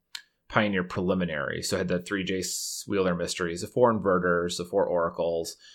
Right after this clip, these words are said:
and then other than that, it looks like mostly a Dimir control deck here.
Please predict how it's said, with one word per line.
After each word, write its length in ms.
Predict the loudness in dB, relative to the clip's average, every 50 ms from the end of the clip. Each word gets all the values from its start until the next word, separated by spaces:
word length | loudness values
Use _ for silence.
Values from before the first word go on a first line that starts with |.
| -20 _ 2
and 160 | 4 4 6
then 80 | 6 4
other 240 | 4 4 4 4 4
than 180 | 2 2 2
that, 320 | 2 2 2 2 2 2 0
it 100 | 0 -2
looks 160 | -4 -2 -2
like 160 | -2 -2 0
mostly 680 | 0 2 4 4 4 4 2 0 0 0 0 0 0
a 120 | -2 -4 -4
Dimir 500 | -6 -6 -4 -2 0 0 0 -2 -2 -6
control 400 | -8 -10 -6 -2 0 2 2 2
deck 220 | 0 -2 -4 -4
here. 340 | -4 -2 0 0 0 0 -4